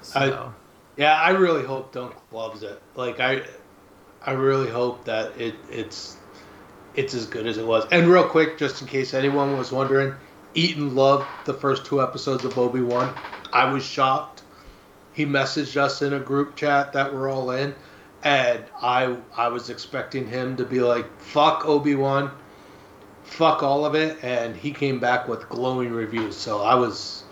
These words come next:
Speaker 2: I was absolutely stunned that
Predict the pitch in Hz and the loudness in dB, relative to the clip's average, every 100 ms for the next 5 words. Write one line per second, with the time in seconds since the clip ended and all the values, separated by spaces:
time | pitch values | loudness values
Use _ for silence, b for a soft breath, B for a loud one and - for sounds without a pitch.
0 | - 120 127 107 - - 123 120 120 113 | -8 0 2 2 -4 0 0 0 -4 -4
1 | 117 113 110 - - - 113 104 98 95 | -4 -4 -4 -4 -6 -2 -2 -2 -6 -14
2 | - - B B B - - - - - | -20 -20 B B B -20 -20 -20 -20 -16
3 | - 117 104 | -2 -2 -2